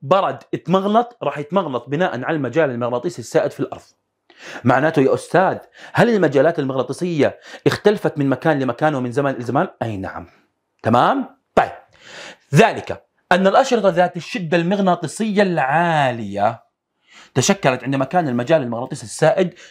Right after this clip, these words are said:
ذا قطبية عادية. شو يعني قطبية عادية؟ معناته ال N فوق، عفوا، ال S فوق، أوه. ال S فوق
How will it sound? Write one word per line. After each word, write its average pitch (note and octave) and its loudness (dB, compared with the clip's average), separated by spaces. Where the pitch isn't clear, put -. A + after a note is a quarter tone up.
ذا D3 2
قطبية D3 0
عادية. D3+ -4
شو - -2
يعني F3 2
قطبية D#3+ 0
عادية؟ C3+ 0
معناته C#3+ 2
ال B2 2
N C3+ -2
فوق، F#3+ 0
عفوا، C#3+ -2
ال B2+ 0
S - 2
فوق، D3 -2
أوه. - -2
ال D3+ 4
S - -14
فوق F#3 0